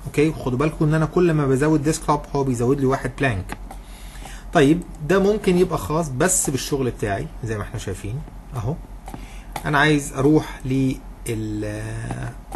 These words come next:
another desktop، اقدر ان انا اضغط دوت، وده يبقى خاص للجيمز مثلا او للالعاب بتاعتي،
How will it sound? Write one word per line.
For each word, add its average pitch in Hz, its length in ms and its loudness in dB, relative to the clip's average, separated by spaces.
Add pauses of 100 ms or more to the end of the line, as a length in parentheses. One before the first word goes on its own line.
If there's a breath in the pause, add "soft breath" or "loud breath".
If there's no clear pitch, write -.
another 127 420 2
desktop، 165 380 2 (280)
اقدر 110 280 -2
ان 107 120 -4
انا 120 240 -2
اضغط 107 220 -4
دوت، 147 340 -2
وده 175 120 2
يبقى 120 160 0
خاص - 320 -4
للجيمز 113 540 0
مثلا 120 440 -4 (200)
او 107 360 -6
للالعاب 107 540 -2
بتاعتي، 104 480 -4